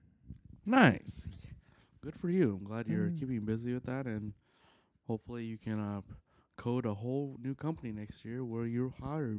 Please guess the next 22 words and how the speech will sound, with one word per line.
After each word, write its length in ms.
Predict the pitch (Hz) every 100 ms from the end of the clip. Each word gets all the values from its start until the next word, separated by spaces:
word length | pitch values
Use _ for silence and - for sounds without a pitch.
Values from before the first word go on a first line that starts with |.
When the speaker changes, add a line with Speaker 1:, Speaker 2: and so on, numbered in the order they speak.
| -
Speaker 1:
me 240 | 107 - _ - - - - - -
as 240 | 104 104 101
your 400 | 104 101 98 101 _ _ _ _ _ _ _ _ -
Speaker 2:
Marketing 540 | 101 107 123 107 104
Speaker 1:
repres- 260 | 104 101 98
Speaker 2:
and 340 | 95 95 95 - _ -
occasional 540 | 107 - 101 98 101
photography 800 | - 98 - 92 92 - 92 90
and 360 | 87 85 82 82
occasional 460 | 87 - 80 87 57
videographer, 920 | 85 85 90 85 87 95 - 101 104 - _ - - - - - -
uh, 240 | - 92 92
Speaker 1:
That 200 | 131 113
knows 220 | 117 107
Speaker 2:
consultant. 160 | 117 104
Speaker 1:
no-, 60 | - -
that 140 | 110
knows 240 | 110 104 107
nothing 400 | 131 - 135 -
about 340 | 95 104 104 - -
coding. 380 | - - - - _ - - - - - - - - -
Speaker 2:
Yeah. 320 | - - -